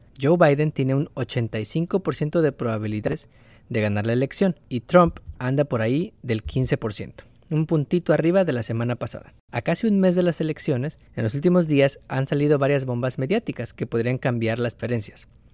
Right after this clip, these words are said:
Te traigo más carnita en uno de los tacos de hoy. Además de los tacos,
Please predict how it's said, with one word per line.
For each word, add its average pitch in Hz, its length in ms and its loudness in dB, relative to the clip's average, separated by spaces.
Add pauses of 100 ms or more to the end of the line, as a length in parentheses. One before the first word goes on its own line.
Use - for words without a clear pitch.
(140)
Te - 80 -20
traigo 123 320 2
más 123 300 -4
carnita 160 480 0 (120)
en 123 200 -2
uno 147 140 4
de 127 100 4
los 113 120 -4
tacos 120 300 -6
de 156 120 4
hoy. 180 180 6
Además 117 460 -2
de 208 60 0
los 214 140 -2
tacos, - 420 -6